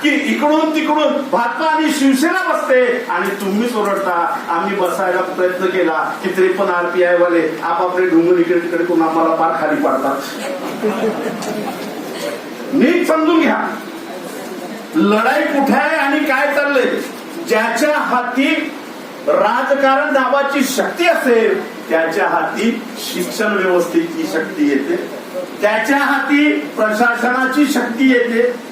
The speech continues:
त्याच्या हाती इतिहास कोणता मांडायचा, कोणता रद्द करायचा, त्याची, त्याची शक्ती येते. सांस्कृतिक माहोल कशा प्रकारे बनवायचं, त्या टिल्ल्याला सोडलंय हो.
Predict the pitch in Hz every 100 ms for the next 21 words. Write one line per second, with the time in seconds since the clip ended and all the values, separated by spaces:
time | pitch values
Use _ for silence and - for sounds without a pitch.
0 | - 226 226 311 294 269 277 311 269 277
1 | 262 277 - 247 262 262 285 302 285 294
2 | 294 277 294 285 254 247 311 294 247 269
3 | - 294 285 277 277 269 262 214 - -
4 | 226 - - - - 208 208 - 190 185
5 | 196 202 - - - - 330 240 - -
6 | 269 - 339 247 247 233 285 302 254 226
7 | 269 277 285 277 294 320 311 302 302 294
8 | 294 277 - - - 233 226 208 214 240
9 | 233 226 220 202 185 170 190